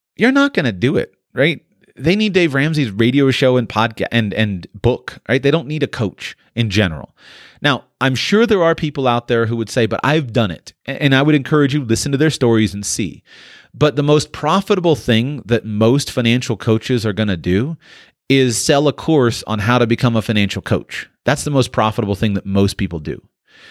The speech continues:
And so I wanna give you, though, a couple of business models that I do think work. Number one, if you can work at the high end, I think it's possible to do high-end coaching. If you have the credentials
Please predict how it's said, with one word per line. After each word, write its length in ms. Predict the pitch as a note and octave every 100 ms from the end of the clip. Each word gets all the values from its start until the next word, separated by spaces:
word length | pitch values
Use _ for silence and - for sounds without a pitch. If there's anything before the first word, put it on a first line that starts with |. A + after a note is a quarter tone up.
| - - _
And 140 | B2+ B2
so 300 | C#3+ C3 -
I 60 | A#2+
wanna 280 | B2 D#3
give 260 | F3 D3+ B2
you, 160 | B2+ A2+
though, 360 | A2+ G#2 G#2+ -
a 40 |
couple 320 | - B2 C3+
of 80 | D3+
business 340 | A#2+ G#2+ A2 G#2
models 380 | G#2+ G2 G2 G2+
that 80 |
I 80 | F#2+
do 300 | F#2+ F2+ A2
think 340 | G2+ G2+ E2+ F#2
work. 320 | D2+ - - _ - - -
Number 240 | B2+ C3
one, 380 | C#3+ G#2+ E2 C#2+ _ _ _
if 340 | C#3+ G#3+ -
you 120 | F#3+
can 240 | F3+ E3 B2+
work 280 | A#2+ C#3+ D3
at 100 | -
the 80 |
high 360 | G#2+ - A#2 A2+
end, 440 | G#2+ F#2+ D2 - - _ _ _ _ _ _
I 100 | A#2 B2
think 240 | D3 C3+
it's 140 | C3
possible 640 | - - B2+ A#2 B2+ G#2 F#2+
to 120 | -
do 200 | G#2 G#2+
high-end 480 | F2 F#2+ F2+ F2 E2+
coaching. 420 | - D#2+ - - _ - - - _
If 200 | B2+ A#2+
you 420 | A#2 E3 G#3+ - -
have 400 | - C#3+ C#3+ A2+
the 320 | A#2 G#2 F#2+
credentials 840 | - A2+ E2 G#2 C#3 - D#3+ D#3